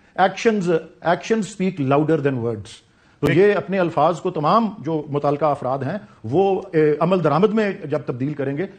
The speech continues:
Speaker 1: फिर इस बात की तसल्ली होगी कि वाकई एक यकसां मौका सबको मिल रहा है और ये एक लेवल प्लेइंग फील्ड है और सबके लिए हमवार है और ये
Speaker 2: ठीक।
Speaker 1: इलेक्शन जो है ये इंक्लूसिव है।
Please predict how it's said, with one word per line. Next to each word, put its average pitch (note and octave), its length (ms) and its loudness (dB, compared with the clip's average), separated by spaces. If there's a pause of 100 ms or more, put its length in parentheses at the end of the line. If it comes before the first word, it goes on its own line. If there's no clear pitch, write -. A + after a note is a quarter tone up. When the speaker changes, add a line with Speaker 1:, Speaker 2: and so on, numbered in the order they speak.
(160)
Speaker 1:
फिर C4 240 2
इस D3+ 100 -2
बात D3 200 0
की D#3 60 -4
तसल्ली C#3+ 300 -4
होगी C#3+ 240 -2
कि D#3 80 -2
वाकई C3+ 380 -2
एक D#3 220 -2
यकसां D3+ 440 0 (300)
मौका C3 280 2
सबको D#3+ 280 -4
मिल C3+ 120 -2
रहा D3 260 0
है D#3+ 240 -6 (200)
और C#3+ 520 2 (160)
ये D3 200 2
एक C#3 80 -2
लेवल C3+ 260 2
प्लेइंग D3+ 280 -2
फील्ड D3+ 280 -4
है D#3+ 180 -2
और C3+ 220 -4
सबके C#3+ 260 -4
लिए D3 140 2
हमवार B2+ 400 0
है D3 180 -4
और A#2 400 -4 (240)
ये C#3+ 140 6
Speaker 2:
ठीक। E3 100 0
Speaker 1:
इलेक्शन C#3+ 320 -2
जो C#3+ 100 0
है D#3+ 180 0
ये D#3 40 0
इंक्लूसिव D#3 600 -2
है। A#2 200 -8